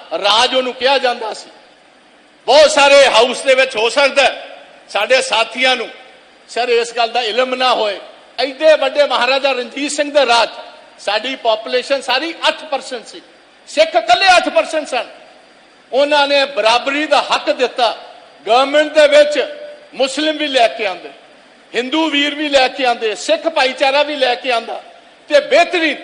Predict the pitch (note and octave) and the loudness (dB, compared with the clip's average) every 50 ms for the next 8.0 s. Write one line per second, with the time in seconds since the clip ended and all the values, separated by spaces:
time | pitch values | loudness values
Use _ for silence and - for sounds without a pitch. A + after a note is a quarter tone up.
0 | - - - - - - - - F#3+ A3+ B3 C4+ C4+ C4+ C4+ D4+ D4 C#4 - - | -16 -20 -20 -20 -20 -20 -10 -4 2 4 4 4 4 4 4 2 2 2 0 -4
1 | C4+ C#4 D4+ D#4 D4 C#4+ D4 C#4 A#3+ A3 A3 A3 A#3 A#3 A3+ - B3 B3 B3 B3+ | -2 -2 0 0 0 -2 -2 -6 -4 0 0 2 2 2 0 0 0 0 0 0
2 | A#3+ - A#3+ A3+ A#3 - A#3+ B3 C#4 D4+ C#4+ - - C4+ B3 G#3 - - - - | -2 -2 -2 -2 0 0 0 0 0 0 -2 0 2 2 2 0 -2 -6 -16 -20
3 | - - - - - - _ - E3+ G3+ A3 A3 A#3 A#3 A#3 A#3 A3 G3+ F#3+ F#3+ | -20 -20 -20 -20 -20 -20 _ -6 -4 -2 0 0 0 0 0 0 -2 -2 -6 -10
4 | G3 G#3+ A3 G#3+ - A#3 A#3 A#3+ A3+ A#3+ A3+ G#3 G3 G3+ G#3+ A#3 A#3+ A3+ B3+ B3+ | -8 -10 -8 -8 -8 -8 -6 -2 -2 -2 -2 -2 -4 -2 0 0 2 2 0 0
5 | B3+ B3+ D4 D4+ D4 C4+ - - - - - - - A#3 A3+ A#3 B3+ B3 A3+ G#3 | 2 4 4 6 6 4 2 -4 -10 -14 -12 -8 -8 -8 -6 -4 -4 -4 -4 -4
6 | A3 A3+ B3 C4+ C#4+ D#4 D#4 - A#3 - - A#3 A#3 A#3+ A#3+ C#4 C4 C4 C#4 D#4 | -4 -4 -4 -2 -4 -4 -6 -6 -8 -6 -2 0 0 0 0 -2 -4 -4 -6 -10
7 | C#4 - - - A#3 A#3 - D#4 D4+ D4+ D4+ D4+ - - - - E4 D#4+ C4 - | -10 -8 -4 -4 -4 -4 -4 -4 -2 -2 -2 -4 -6 -12 -8 -6 -4 -4 -4 -6